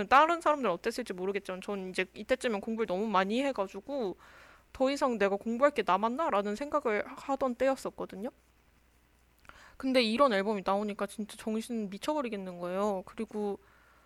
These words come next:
막 뭐라 그래야 되지?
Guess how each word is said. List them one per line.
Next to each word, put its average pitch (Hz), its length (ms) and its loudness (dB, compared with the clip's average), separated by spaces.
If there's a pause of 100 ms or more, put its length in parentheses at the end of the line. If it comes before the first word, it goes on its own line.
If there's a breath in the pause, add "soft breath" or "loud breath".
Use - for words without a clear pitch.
(540 soft breath)
막 196 300 -4 (760 soft breath)
뭐라 208 360 -4
그래야 185 200 -6
되지? - 320 -14